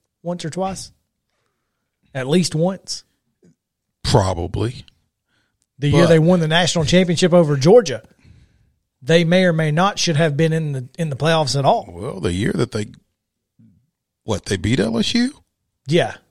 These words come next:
Speaker 1: Well, that was
Speaker 2: I mean, but I mean, I, I just don't know that Oregon's gonna get that benefit of the doubt, even as Oklahoma, like you said, has, <laughs>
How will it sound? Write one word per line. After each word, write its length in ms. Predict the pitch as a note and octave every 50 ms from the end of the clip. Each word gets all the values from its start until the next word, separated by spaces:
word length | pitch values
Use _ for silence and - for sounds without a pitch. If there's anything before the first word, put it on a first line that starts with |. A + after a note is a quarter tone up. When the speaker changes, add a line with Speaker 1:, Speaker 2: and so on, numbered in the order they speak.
| _ -
Speaker 1:
Well, 320 | C3+ C3 A#2 G#2 G2+ G2+ _ _ _
that 200 | - A2+ G#2 G2+
was 320 | G#2 G#2 G2+ - - - _ _ _ _ _ _ _ _ _ _ _ _ _ _ _ _ _ _ _ _ - -
Speaker 2:
I 20 |
mean, 460 | A2 G2+ G2 G2+ G2 G2 F#2+ F#2+ - _ _ _ _ _ _ _ _ _ _ _ _ _ _ _ _ _ _ _ _ _ _ _ _ _ _ -
but 100 | C#4 B3+
I 40 | A#3+
mean, 140 | A#3 G#3+ E3+
I, 180 | F3+ F#3+ G3+ G3 -
I 80 | E3+ F#3
just 180 | F#3 G#3 - -
don't 140 | F#3+ F3+ E3+
know 120 | F3+ F3
that 120 | D3 C3
Oregon's 480 | C3+ D3 F#3 G3 F3+ D#3 D3+ C3+ C3+ A#2+
gonna 220 | A#2 C3 C3 C3
get 280 | A2+ G2+ C3+ D#3 D3+ -
that 220 | - C#3 C3 A#2+ A#2
benefit 380 | B2+ A#2+ A#2 - - B2 G#2
of 80 | F#2 F2
the 100 | F2 F#2
doubt, 460 | E2+ G#2+ G2+ F#2+ D#2 - - _ - _ _ _ _ _ _ _ _ _ _ _ _ _ _ _ _ -
even 340 | C#3 D#3 E3 C3+ D3 B2+
as 380 | B2 A#2+ C3 E3 F3 D3+ B2+ A#2
Oklahoma, 540 | A#2 A2 G#2+ - A#2+ G#2 A2+ A2 G2+ G2 G2
like 280 | G2 G#2 G#2+ G#2 - -
you 80 | A2
said, 320 | G2+ - B2 A#2 G#2 F#2+ F2+
has, 440 | A2+ A2 G#2+ G#2 G#2 F#2+ - - - _ _ _ _ _ _ - - - _ _ _ _ _ _ _ _ _ _ - - - -
<laughs> 0 | _